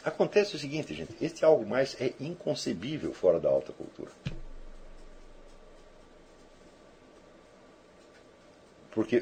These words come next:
você olha as coisas de acordo com o meio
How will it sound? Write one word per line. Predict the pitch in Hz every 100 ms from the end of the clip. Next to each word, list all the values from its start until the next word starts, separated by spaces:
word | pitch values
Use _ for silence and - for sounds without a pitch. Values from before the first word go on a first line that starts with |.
| -
você | 101 101 - 175 -
olha | 120 170 131 -
as | - -
coisas | 139 165 - 85
de | 180
acordo | - - 185 101 90 123 - - - - - - - -
com | 139 139 -
o | 139
meio | 113 127 180 208 - 82